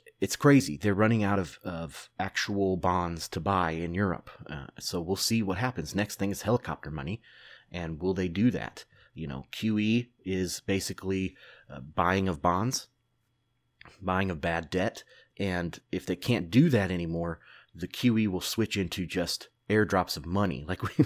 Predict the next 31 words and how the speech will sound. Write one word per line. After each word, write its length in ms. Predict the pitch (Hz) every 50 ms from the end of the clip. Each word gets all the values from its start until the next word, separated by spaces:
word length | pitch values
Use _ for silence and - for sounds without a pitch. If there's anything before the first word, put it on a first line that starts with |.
| - -
we 60 | 131
see 200 | 98 - - 107
in 100 | 95 87
crypto, 460 | - - - - - - - - - - -
airdrops 440 | - 95 92 87 95 85 - - -
of 100 | 71 76
money. 200 | 76 65 60 - - - - - - - - _ _
But, 220 | 101 98 90 - -
um, 220 | 87 82 78 73 - - - - - - - - - - _ _ - - 67 - - - _ - 117 - _
and 140 | 127 127 127
if 100 | 123 -
that 200 | 147 147 151 -
does 200 | 147 151 170 -
happen, 400 | - 143 170 170 - 90 80 80
remember, 500 | 98 113 117 143 151 151 120 87 71 - - _ _
Q 320 | - - 127 151 160 147 135
E, 280 | 131 120 120 120 - _ _ -
the 100 | - -
only 200 | 117 151 175 170
game 220 | 147 160 160 156
in 60 | 147
town 240 | - 143 135 131 117
is 80 | 98 -
central 280 | - 110 110 - 101
bank 360 | 87 101 95 90 - - - _ _ -
financing, 600 | - 110 104 98 92 90 85 - - - - - - _
is 280 | 92 98 85 - - -
central 280 | - - 110 - 104 90
bank 180 | 95 95 -
Q 280 | - - 107 101 90 101
E. 220 | 101 87 - -